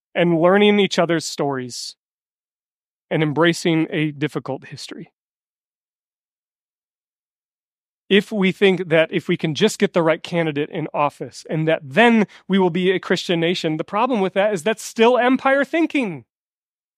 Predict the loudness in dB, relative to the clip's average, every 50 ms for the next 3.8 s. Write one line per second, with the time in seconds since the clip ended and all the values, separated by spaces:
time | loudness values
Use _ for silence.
0 | _ _ _ _ _ -4 -4 -4 -4 -2 2 2 4 4 4 0 -2 -4 0 2
1 | 2 2 2 -2 0 0 2 2 2 2 0 -6 -4 0 0 2 0 0 -2 0
2 | 0 2 4 4 2 4 2 2 2 2 0 0 -2 0 0 0 0 0 -2 -4
3 | -4 -6 -2 0 2 2 2 0 -2 -4 -2 0 2 2 0 -2